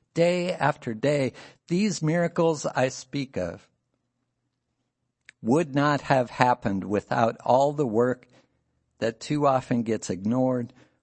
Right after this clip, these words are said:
or dismissed as trivial, that too often is carried out by a small group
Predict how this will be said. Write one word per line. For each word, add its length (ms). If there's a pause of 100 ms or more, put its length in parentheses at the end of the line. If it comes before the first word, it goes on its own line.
(100)
or 160
dismissed 840 (340)
as 220
trivial, 560
that 280
too 300
often 420
is 280
carried 460
out 280 (360)
by 140
a 100
small 680 (340)
group 440